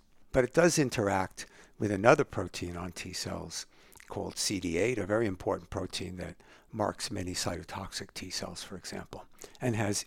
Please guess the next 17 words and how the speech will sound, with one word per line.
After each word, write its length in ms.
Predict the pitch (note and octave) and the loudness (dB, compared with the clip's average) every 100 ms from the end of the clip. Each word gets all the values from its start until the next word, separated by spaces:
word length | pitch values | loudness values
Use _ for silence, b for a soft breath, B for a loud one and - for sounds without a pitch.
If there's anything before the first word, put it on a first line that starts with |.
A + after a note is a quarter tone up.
| - | -2
very, 180 | F3+ F#3 | 2 2
very 280 | C3+ B2+ A2 | 4 2 2
interesting 640 | - A2+ G#2 - G2 F2+ E2+ b b b - - | -2 -4 -2 -2 -4 -8 -10 b b b -20 -6
immune 280 | G#2 G#2 F2+ | 0 2 0
effects. 520 | - F#2 - - - - b b | -2 -6 -6 -10 -12 -12 b b
So 240 | C#3+ C3 | 4 6
even 240 | F#3 A3 | 6 6
though 320 | A3 E3 D#3 C3+ | 8 10 8 4
we 120 | C#3 | 0
started 580 | C3 - A#2 C#3 A2 G2+ - b b - | 0 6 10 10 8 -2 -8 b b -14
with 420 | - A2+ G#2 G#2 - - | -4 0 0 -4 -10 0
antigen 420 | A#2+ A#2+ A2+ G2 | 2 2 0 -2
presentation, 840 | - G2+ F2+ - A2+ G#2+ - D#2+ - B B B B | -2 -2 -4 0 0 0 -4 -6 -12 B B B B
one 240 | D#3 F3+ | 12 12
of 60 | G#3+ | 12
the 80 | A#2 | 10
molecules 760 | F2+ E2 D#2+ - D#2+ - - | 6 4 2 -8 -8 -4 -6